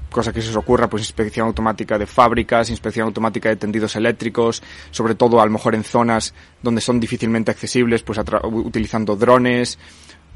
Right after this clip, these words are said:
Mm, bastantes aplicaciones que se están, que se están haciendo y yo creo que, que esto va a ir a más, ¿vale? Solo va a crecer.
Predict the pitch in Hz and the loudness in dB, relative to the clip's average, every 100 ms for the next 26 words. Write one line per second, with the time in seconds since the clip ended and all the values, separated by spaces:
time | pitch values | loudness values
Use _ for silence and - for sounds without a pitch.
0 | - - - 117 113 110 110 113 - 127 | -20 -20 -8 -2 0 0 0 -2 2 2
1 | 120 160 165 151 143 135 160 165 175 - | 4 2 2 2 4 4 4 2 0 -2
2 | 117 113 - 123 123 - 113 110 120 117 | -4 -2 0 0 0 -4 -4 -2 -2 0
3 | 131 131 143 139 117 110 110 117 117 113 | 0 2 2 2 -2 0 0 2 0 2
4 | 110 104 104 101 98 - - 120 - 117 | 2 2 0 0 -4 -10 -8 -6 -2 2
5 | 107 101 98 92 - - 73 78 82 - | 2 2 -2 -4 -8 -14 -14 -16 -18 -20
6 | - - 101 95 - 90 101 | -10 -2 0 0 -2 -12 -16